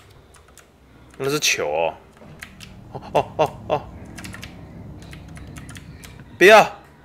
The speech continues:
No！<laughs> 哇，你看起来好恐怖哦！呃，死肥仔！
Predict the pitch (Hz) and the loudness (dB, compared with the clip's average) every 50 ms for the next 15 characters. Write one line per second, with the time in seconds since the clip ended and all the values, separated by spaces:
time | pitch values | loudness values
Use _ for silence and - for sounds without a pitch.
0 | - - - - - - - - 185 214 233 247 254 233 185 - - - - - | -20 -20 -20 -20 -20 -14 -4 0 2 6 10 12 12 12 12 10 6 -6 -16 -20
1 | - - - - - - - - - - - - - - - - - - 226 208 | -20 -20 -20 -20 -20 -20 -20 -20 -20 -20 -20 -20 -20 -18 -20 0 6 6 8 10
2 | 208 269 220 254 262 - 220 240 226 196 226 226 202 214 220 - - - - - | 10 12 12 12 12 12 12 12 12 12 12 12 12 12 10 10 6 0 -14 -20
3 | - - - - - - - - - - - - - - - - 123 120 117 113 | -20 -20 -20 -20 -20 -20 -20 -20 -20 -20 -20 -20 -20 -4 4 8 10 12 12 12
4 | 113 113 117 113 113 - 147 139 123 120 113 120 - - 117 - - 143 131 120 | 12 12 10 8 6 6 4 6 8 8 8 8 8 4 2 2 2 2 2 2
5 | 113 - 143 131 139 151 151 143 135 131 131 135 139 - - - - - 92 - | 4 6 6 6 6 6 4 2 2 0 -2 -6 -10 -16 -14 -12 -10 -10 -6 -2
6 | - 90 95 104 - 85 64 50 | 0 2 2 2 2 0 -2 -2